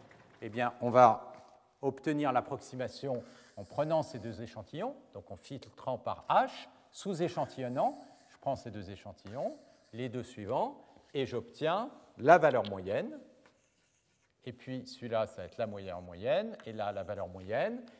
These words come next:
et ça, ça correspond à une approximation sur un intervalle à nouveau deux fois plus grand de la fonction. D'accord ? Et donc, c'est tout simplement les cascades de moyen âge, moyen âge,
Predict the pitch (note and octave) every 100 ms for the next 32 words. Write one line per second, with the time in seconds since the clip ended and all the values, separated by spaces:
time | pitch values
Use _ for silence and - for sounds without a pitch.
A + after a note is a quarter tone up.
0 | - - B2 C3+ A#2+ B2 - F#2 F#2+ -
1 | F#3 F3 A#2+ - G2+ - F2 E2 - C3+
2 | G3 A#3 - - - G#2 G2+ F#2 G2+ F#2+
3 | G2 - D3 C3+ G#2+ G#2 E2 D3+ D3+ C#3+
4 | - - E2 F2 G3 - - _ _ _
5 | _ _ _ _ - G#2+ G2 G#2+ - -
6 | _ _ - _ _ _ - - - -
7 | _ - - B2 D#3 - - - C3 C#3+
8 | D#3+ - A2 A#2 - A2 - G#2+ C3 D3+
9 | - G#2+ - - C3 C#3 A2+ G2+ G2 G2+
10 | A#2+ D3+ A2+ A2 G2+ G2+ C3